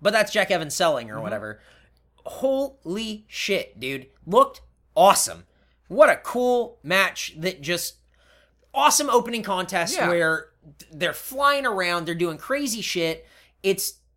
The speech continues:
Speaker 1: maybe not necessarily the most important match that you're ever gonna see.
Speaker 2: But what a good way to introduce a new competitor to Lucha Underground.
Speaker 1: So much fun.
Speaker 2: Yeah.
Speaker 1: Like, you really give a shit about these guys. And I don't know. I thought that was cool.
Speaker 2: Mm-hmm.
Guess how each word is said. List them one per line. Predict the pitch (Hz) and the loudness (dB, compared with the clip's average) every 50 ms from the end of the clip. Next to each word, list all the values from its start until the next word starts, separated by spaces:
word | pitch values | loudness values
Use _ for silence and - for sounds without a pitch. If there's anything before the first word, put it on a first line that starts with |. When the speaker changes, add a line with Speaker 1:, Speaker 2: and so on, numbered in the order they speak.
| _ _ _ | _ _ _
Speaker 1:
maybe | 214 240 269 302 302 277 | -10 -6 -4 -4 -4 -2
not | 262 233 214 | -2 -2 -2
necessarily | 226 233 - - 180 - 208 190 196 208 208 220 208 | -4 -4 -6 -4 -4 -4 -4 -4 -2 -2 -2 -2 -4
the | 185 | -4
most | 180 190 196 190 - | -4 -4 -4 -6 -6
important | 175 143 - 160 185 208 202 202 180 | -10 -10 -8 -6 -6 -6 -6 -8 -8
match | 175 180 196 - - - | -8 -6 -6 -6 -8 -10
that | 175 117 | -10 -8
you're | 160 160 165 165 | -6 -2 0 0
ever | 175 185 170 | 0 -2 -4
gonna | 151 147 123 104 | -6 -8 -10 -8
see. | - - - 175 185 208 247 254 - _ _ _ _ _ _ | -8 -6 -6 -6 -6 -8 -10 -12 -16 _ _ _ _ _ _
Speaker 2:
But | - 202 | -14 -12
what | 247 285 277 | -12 -12 -12
a | 220 | -12
good | 226 233 208 | -14 -10 -8
way | 226 214 | -6 -6
to | 196 196 | -6 -6
introduce | 180 175 - 156 143 165 156 - 143 | -10 -12 -14 -14 -16 -16 -16 -14 -14
a | |
new | 135 135 139 143 139 131 | -14 -12 -12 -12 -12 -14
competitor | - - 131 - 127 120 117 117 117 117 113 113 | -16 -20 -16 -12 -10 -10 -10 -10 -10 -12 -12 -12
to | 113 - 123 117 113 113 110 101 - _ | -14 -14 -16 -14 -14 -14 -16 -18 -20 _
Lucha | 92 110 - - 104 | -20 -20 -18 -18 -18
Underground. | 101 98 - 95 - - | -18 -18 -20 -18 -14 -8
Speaker 1:
So | - - - 370 381 | -4 -2 0 0 0
much | 311 240 190 - - - | 0 0 0 -2 -2 -8
fun. | - 117 - - | -8 -8 -10 -8
Speaker 2:
Yeah. | 415 392 - 131 110 - _ - | -10 -8 -8 -8 -10 -10 _ -4
Speaker 1:
Like, | 190 202 220 214 214 254 | 0 2 2 2 0 -4
you | 285 277 | -8 -4
really | 285 302 294 294 277 | -2 -2 -2 -2 -4
give | 240 269 254 | -6 -6 -6
a | 226 | -4
shit | - - 170 | -4 -4 -4
about | 143 139 143 139 135 | -2 0 0 0 -2
these | 139 120 117 | -4 -12 -10
guys. | 104 110 98 95 - | -8 -8 -8 -8 -10
And | - 214 254 | -10 -8 -4
I | 247 220 | -2 0
don't | 196 175 175 | 0 -2 -2
know. | 170 - | -6 -6
I | 208 | -4
thought | 208 240 214 214 | -2 0 0 0
that | 208 | 0
was | 190 190 - | -2 -2 -4
cool. | - 190 - - - | -4 -4 -4 -6 -10
Speaker 2:
Mm-hmm. | 156 160 202 262 | -18 -18 -16 -16